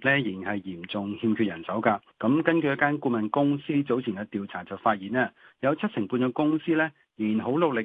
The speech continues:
咁呢去吸引或者挽留人才。調查亦都發現啊，企業要解決人手不足嘅問題呢，就需要喺薪酬上面呢額外多百分之八至到一成嘅預算。佢哋呢預計今年嘅薪酬呢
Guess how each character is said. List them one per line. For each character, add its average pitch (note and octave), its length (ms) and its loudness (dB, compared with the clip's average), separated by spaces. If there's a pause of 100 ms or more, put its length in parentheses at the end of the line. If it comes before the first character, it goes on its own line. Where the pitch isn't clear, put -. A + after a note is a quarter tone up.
咁 G#2+ 140 0
呢 C#3+ 240 2
去 A2 120 0
吸 A2 280 -6
引 G2+ 160 0
或 G2+ 100 0
者 A#2+ 140 0
挽 A2+ 180 2
留 F#2 120 -4
人 E2 180 -12
才。 E2 240 -6 (260)
調 A2 140 2
查 G#2 160 -8
亦 G2 60 -10
都 D3 100 0
發 B2 220 2
現 G2+ 180 -6
啊， G#2+ 140 -2 (360)
企 A#2+ 60 -6
業 C#3 360 2
要 C3+ 180 0
解 - 320 0
決 A2+ 240 -4
人 F2 180 -10
手 G#2+ 240 -2
不 D3 120 2
足 C#3+ 160 -4
嘅 C3 140 -2
問 G#2 80 0
題 F#2 160 -6
呢， C#3 140 0 (240)
就 C3 220 2
需 F3 240 0
要 C#3 100 2
喺 C3+ 160 -2
薪 E3 240 0
酬 F#2 240 -4
上 A2 180 -2
面 A2 220 2
呢 C3+ 160 2 (260)
額 B2+ 220 2
外 A2 200 0
多 C#3+ 200 2
百 B2+ 140 0
分 G2+ 140 -12
之 D3 140 -4 (120)
八 A2+ 340 2
至 - 100 -8
到 A2+ 100 -2
一 - 20 -2
成 B2+ 280 -2
嘅 F2+ 60 -8
預 G2 220 -4
算。 A2 180 2 (400)
佢 B2 80 0
哋 A#2+ 100 2
呢 C#3 180 2
預 A2+ 180 -2
計 A#2 200 0
今 C#3 220 0
年 B2 100 0
嘅 A#2+ 60 -4
薪 C3+ 180 -2
酬 F#2+ 140 -4
呢 A#2 160 0